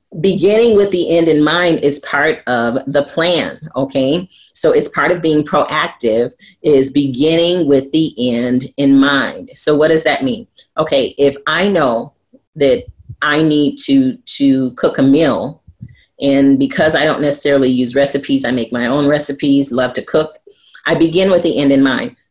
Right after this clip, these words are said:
The end in mind is the dish that I'm going to make, and I think about all of the ingredients that need to go to that dish so that it looks exactly how I want it to look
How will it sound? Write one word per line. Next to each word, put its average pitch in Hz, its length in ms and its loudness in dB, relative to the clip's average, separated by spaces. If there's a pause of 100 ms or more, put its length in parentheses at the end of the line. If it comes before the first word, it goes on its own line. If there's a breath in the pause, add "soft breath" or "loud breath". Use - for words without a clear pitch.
(100)
The 156 160 2
end 185 200 2
in 185 120 2
mind 175 380 2 (100)
is 147 380 2
the 139 160 2
dish 156 320 0
that 135 140 0
I'm 131 160 2
going 127 240 0
to 135 100 -2
make, 135 520 2 (280)
and 135 480 0
I 135 220 -2 (260)
think 196 200 0
about 131 540 0
all 170 260 4
of 165 120 2
the 160 140 2
ingredients 135 880 0
that 135 180 -2
need 139 180 2
to 135 80 -2
go 151 180 0
to 151 100 2
that 135 360 -2
dish 120 240 -2
so 139 220 2
that 127 120 0
it 127 160 0
looks 143 300 0
exactly 143 580 -2
how 143 420 -2
I 127 120 -2
want 131 180 -2
it - 80 -8
to 131 120 -6
look 175 320 0